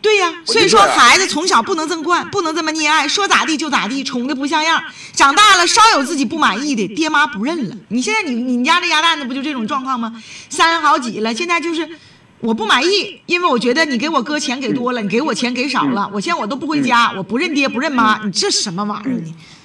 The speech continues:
Speaker 1: 是这状态，
Speaker 2: 对，对，对，
Speaker 1: 你伤心不？
Speaker 2: 对，对，对，对，
Speaker 1: 嗯。
Speaker 2: 我这不现在我就说这个老困惑，我就要跟红瑞跟你就是说，跟别人吧还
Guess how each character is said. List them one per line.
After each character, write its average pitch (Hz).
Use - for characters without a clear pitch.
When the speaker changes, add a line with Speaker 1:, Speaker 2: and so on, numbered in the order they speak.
Speaker 1:
是 427
这 440
状 370
态， 349
Speaker 2:
对， -
对， -
对， 269
Speaker 1:
你 -
伤 294
心 277
不？ 254
Speaker 2:
对， 151
对， 143
对， -
对， 147
Speaker 1:
嗯。 143
Speaker 2:
我 185
这 202
不 233
现 240
在 220
我 165
就 196
说 170
这 175
个 139
老 131
困 240
惑， 165
我 127
就 180
要 175
跟 147
红 143
瑞 165
跟 156
你 123
就 147
是 156
说， 135
跟 156
别 180
人 202
吧 165
还 160